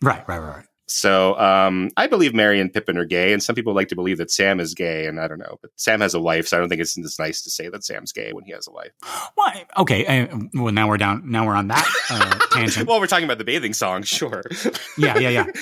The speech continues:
Speaker 2: "Sing hey for the bath at the close of day that washes the weary mud away. A loon is he that will not sing. Oh, water hot is a noble thing."
Speaker 1: Uh, uh, uh, really, Peregrine? A loon is he that will not sing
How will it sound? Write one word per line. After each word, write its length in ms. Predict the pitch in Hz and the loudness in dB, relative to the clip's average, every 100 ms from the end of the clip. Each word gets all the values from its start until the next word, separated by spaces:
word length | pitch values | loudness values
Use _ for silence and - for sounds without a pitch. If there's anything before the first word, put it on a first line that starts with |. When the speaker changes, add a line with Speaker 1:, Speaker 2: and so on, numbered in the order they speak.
| 160 | -10
Speaker 2:
"Sing 260 | - 160 151 | -4 0 2
hey 360 | 160 220 160 123 | 2 4 4 2
for 80 | 120 | 0
the 100 | 110 | 2
bath 280 | 120 143 | 2 2
at 80 | 104 | -2
the 80 | 98 | -10
close 320 | - 120 120 | -6 -4 -4
of 100 | 113 | -6
day 320 | 101 104 113 | -2 -2 -2
that 160 | 120 101 | -6 -10
washes 420 | 95 113 - 107 | -4 -4 -4 -6
the 80 | 104 | -4
weary 260 | 104 123 113 | 0 2 2
mud 220 | 101 110 | 0 0
away. 460 | 117 110 120 123 190 - - - | 0 -2 -2 -4 -6 -4 -2 2
A 100 | 123 | 2
loon 260 | 127 202 165 | 4 4 4
is 160 | 143 | 2
he 140 | 151 151 | 0 0
that 180 | 139 | 0
will 160 | 123 240 | 2 2
not 240 | 180 117 | 2 0
sing. 400 | - 101 113 143 | -4 -4 -4 -2
Oh, 160 | 120 113 | 0 0
water 320 | 104 143 135 | 2 0 0
hot 260 | 113 107 131 | -4 -6 -6
is 80 | 131 | -6
a 60 | |
noble 320 | 123 143 143 | -4 -2 -2
thing." 400 | 113 92 82 82 _ - | -6 -10 -12 -16 _ -6
Speaker 1:
Uh, 120 | 120 - | -6 -4
uh, 80 | 110 - | -10 -8
uh, 120 | 139 | -8
really, 340 | 180 117 127 143 | -4 0 4 4
Peregrine? 380 | 147 143 151 156 | 2 2 2 0
A 120 | 113 | 0
loon 280 | 107 123 127 | 2 2 4
is 160 | 113 | 2
he 160 | - 123 | 2 2
that 160 | 113 104 | 2 -2
will 400 | 98 117 131 156 | 0 4 4 4
not 340 | 165 196 165 | 4 4 2
sing 400 | - 214 226 | 2 2 2